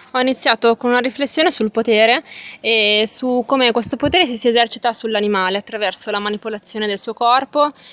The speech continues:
e dalla selezione genetica all'incrocio fino alla fecondazione artificiale, al sequenziamento genetico e quindi anche all'ingegneria genetica.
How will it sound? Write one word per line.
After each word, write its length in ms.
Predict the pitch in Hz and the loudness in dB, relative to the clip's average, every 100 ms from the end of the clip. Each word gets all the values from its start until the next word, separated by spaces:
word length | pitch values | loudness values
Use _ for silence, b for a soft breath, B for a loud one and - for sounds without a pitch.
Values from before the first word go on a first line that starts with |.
| B B _ | B B _
e 300 | 214 202 196 | -2 0 0
dalla 180 | 196 214 | 0 0
selezione 440 | 202 233 214 240 240 | 0 -4 -2 0 2
genetica 680 | 262 262 262 277 277 269 254 | 2 2 0 -2 0 4 4
all'incrocio 640 | 185 190 214 220 208 226 | 2 -2 0 0 0 -2
fino 160 | 233 220 | -2 -2
alla 100 | 214 | -2
fecondazione 560 | 220 226 214 - 226 | -4 -4 -2 -2 -2
artificiale, 840 | 202 247 254 - 262 240 247 254 254 | -4 -6 -4 0 2 2 4 4 2
al 120 | 180 | 0
sequenziamento 800 | - 214 202 - 202 196 196 208 | -4 -10 -10 -6 -4 -4 -4 -4
genetico 540 | 208 233 220 214 214 | -2 0 0 -2 -2
e 160 | 202 185 | 0 0
quindi 180 | 214 190 | -4 -6
anche 180 | 190 202 | -6 -6
all'ingegneria 420 | 190 196 190 185 | -4 -4 -2 -2
genetica. 600 | 190 185 165 185 185 | -2 -2 -6 -6 -8